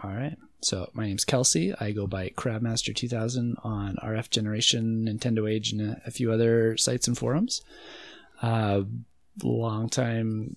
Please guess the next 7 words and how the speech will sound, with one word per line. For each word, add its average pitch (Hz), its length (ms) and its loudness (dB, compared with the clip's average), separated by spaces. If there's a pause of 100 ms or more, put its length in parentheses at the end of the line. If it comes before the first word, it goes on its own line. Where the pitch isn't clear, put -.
game 135 220 6
collector, 139 640 4
player, 143 680 4
former 131 840 4
store 139 420 6
owner. 139 500 8 (680)
Um, 110 1200 4